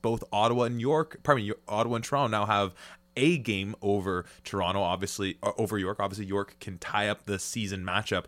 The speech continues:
with U of T if they win that last game of the season.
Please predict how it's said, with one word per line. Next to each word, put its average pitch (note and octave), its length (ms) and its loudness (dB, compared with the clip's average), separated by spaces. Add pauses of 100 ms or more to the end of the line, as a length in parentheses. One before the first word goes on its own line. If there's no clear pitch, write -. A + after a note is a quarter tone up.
(340)
with G2+ 220 0 (240)
U F#2+ 120 -2
of F2 120 -8
T G2 420 0 (160)
if G2 140 -8
they G#2 100 2
win G2 160 0
that F2 140 -2
last F#2+ 220 -2
game G2 140 -2
of F2+ 60 -4
the F2 40 -4
season. A2+ 380 -2